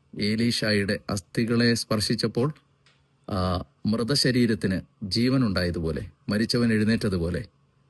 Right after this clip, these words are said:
നമ്മുടെ ജീവിതത്തിൻ്റെ ആത്മീയമായ, ഭൗതികമായ മൃതാവസ്ഥകളെ ജീവനിലേക്ക് തിരിച്ചു വിളിക്കാൻ യേശുവിൻ്റെ സാന്നിധ്യം ജീവിതകാലം മുഴുവൻ സംവഹിച്ച ഈ വിശുദ്ധരുടെ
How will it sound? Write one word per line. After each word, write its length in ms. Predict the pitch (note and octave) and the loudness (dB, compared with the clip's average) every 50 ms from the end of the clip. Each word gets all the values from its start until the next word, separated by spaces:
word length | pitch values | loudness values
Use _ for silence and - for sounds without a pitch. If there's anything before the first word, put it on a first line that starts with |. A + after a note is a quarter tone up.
| _ _ - | _ _ -6
നമ്മുടെ 460 | G#2 G2+ G2+ G2+ G2 G2+ G2 - - - _ - | -4 -2 -2 0 0 0 0 -2 -4 -10 _ -12
ജീവിതത്തിൻ്റെ 920 | F#2+ F#2 G2+ G2+ G2+ G2+ G2+ G2+ F#2 G2+ G2 - - G#2 G#2 G2 C3 E3+ - _ _ _ - | -8 -4 -2 -2 -2 0 -2 -2 -2 -2 -4 -4 -4 -2 -2 0 0 -2 -4 _ _ _ -6
ആത്മീയമായ, 840 | F#2+ F#2+ G2 - - - G#2+ G#2 G#2+ G#2+ G#2+ G#2 G#2 G#2 G#2+ G#2 A2 E3 G#3+ - _ _ _ _ _ _ - | -4 -4 -4 -4 -2 -2 0 2 2 2 2 2 0 2 2 0 0 0 -2 -6 _ _ _ _ _ _ -8
ഭൗതികമായ 720 | - G2+ G2 G2+ F#2+ G#2 G2+ G2+ G2 G2 G2+ G2 G2+ G2+ A#2+ D#3+ F3+ - _ _ _ _ _ _ - | -4 -2 -2 0 0 0 0 0 0 -2 -2 -2 -2 -2 -2 -4 -6 -12 _ _ _ _ _ _ -8
മൃതാവസ്ഥകളെ 880 | G2 G#2+ A2 G2 A#2+ A#2+ B2+ C3 B2 A2+ - - F#2+ F2 E2+ D#2+ - - - - - - _ _ _ _ _ _ _ - | -6 -4 -4 -2 0 0 0 0 0 -2 -4 -4 -4 -4 -2 -4 -4 -6 -8 -14 -20 -20 _ _ _ _ _ _ _ -8
ജീവനിലേക്ക് 680 | G#2+ G2 A2+ B2+ B2 C3 B2 A#2 G#2 G#2+ G2+ F2+ - G2 | -2 0 2 4 4 4 4 4 2 0 0 -2 -4 -6
തിരിച്ചു 280 | - A2 F#2+ F#2+ - B2 | -6 -6 -6 -4 -4 -4
വിളിക്കാൻ 380 | A2+ A2 A2 - C3 D#3+ F3 - - - _ _ _ _ _ _ _ _ - | -2 -2 -2 -2 -2 -2 -4 -6 -10 -16 _ _ _ _ _ _ _ _ -2
യേശുവിൻ്റെ 580 | A2+ A#2+ B2+ C3 - - E3 D3 C#3 C3+ C3 B2+ | 0 2 2 2 2 2 2 2 2 2 2 2
സാന്നിധ്യം 720 | - - A2+ A2 A2+ A2 A2+ G#2 - B2 A2 G#2 - - | 0 0 0 0 2 2 0 0 0 0 0 0 0 0
ജീവിതകാലം 600 | G2+ G#2 G#2+ G#2 G2+ G#2 G#2 G2+ G2+ G2+ G2+ G2 | 0 0 2 2 2 0 0 0 0 0 0 -2
മുഴുവൻ 360 | G2+ G2 F#2+ G2+ F#2+ F#2+ F#2+ G2 | -2 -2 -2 -2 -2 -2 -4 -4
സംവഹിച്ച 540 | - G#2 G2+ G2 G2+ F#2+ F#2 F2+ - G2 F#2 F#2 - - | -4 -4 -2 -2 -2 -2 -2 -2 -4 -4 -6 -6 -6 -6
ഈ 140 | G2 F#2+ | -6 -4
വിശുദ്ധരുടെ 680 | F2+ F#2+ F#2+ - G#2 - - G#2 G#2+ G#2+ G#2 A2+ A#2+ | -4 -4 -4 -6 -4 -4 -4 -4 -2 0 0 0 -2